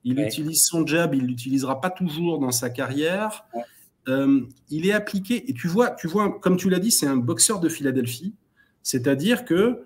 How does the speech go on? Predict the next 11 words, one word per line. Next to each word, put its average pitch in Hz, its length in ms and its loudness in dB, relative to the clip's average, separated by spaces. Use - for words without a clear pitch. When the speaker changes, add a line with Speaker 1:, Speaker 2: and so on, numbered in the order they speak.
Speaker 1:
c'est - 140 -4
pas 226 140 4
flashy 180 420 0
ce - 80 -4
qu'il 117 160 -8
fait. 95 240 -8
C'est - 140 -20
pas, 147 360 4
euh, 117 300 4
mais 147 280 6
c'est, 185 460 2